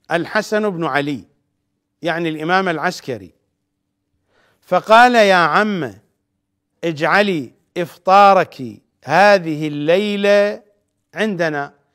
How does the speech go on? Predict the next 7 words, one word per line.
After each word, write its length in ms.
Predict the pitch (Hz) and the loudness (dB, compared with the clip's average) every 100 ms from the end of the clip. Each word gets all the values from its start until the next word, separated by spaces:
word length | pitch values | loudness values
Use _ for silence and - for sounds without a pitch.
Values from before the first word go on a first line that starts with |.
| _ _ | _ _
فإنها 760 | - 190 220 220 190 160 156 151 | -8 -6 -4 -2 0 2 0 0
ليلة 400 | 160 202 170 147 - | -2 -2 -2 -6 -6
النصف 480 | 139 135 190 - 208 | -8 -8 -10 -10 -12
من 220 | 180 123 | -12 -12
شعبان، 440 | - - 80 78 _ _ _ _ _ _ _ _ _ _ _ _ _ - | -14 -16 -18 -20 _ _ _ _ _ _ _ _ _ _ _ _ _ -10
وصيام 560 | 190 - 208 196 135 | -8 -6 -4 -4 -6
شعبان 640 | 117 127 110 143 180 170 | -8 -12 -8 -8 -8 -8